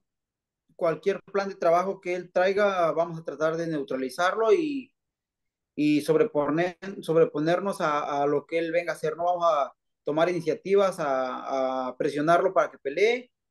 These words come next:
y, pues, tratar de finiquitarlo por nocaut. Obviamente no sabemos si, pues, si va a suceder o no, pero,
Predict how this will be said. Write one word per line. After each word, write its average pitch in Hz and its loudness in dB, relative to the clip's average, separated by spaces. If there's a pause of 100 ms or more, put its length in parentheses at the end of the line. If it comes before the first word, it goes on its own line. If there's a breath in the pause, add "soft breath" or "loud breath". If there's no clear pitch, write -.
(580)
y, 151 -2
pues, 156 4
tratar 160 2
de 185 -2
finiquitarlo 165 2
por 147 0
nocaut. 208 4
Obviamente 165 -2 (300)
no 156 -4
sabemos 160 -2
si, 151 -10 (100)
pues, - -18
si 143 -6
va 156 8
a 156 2
suceder 156 6
o 165 4
no, 196 -2
pero, 208 2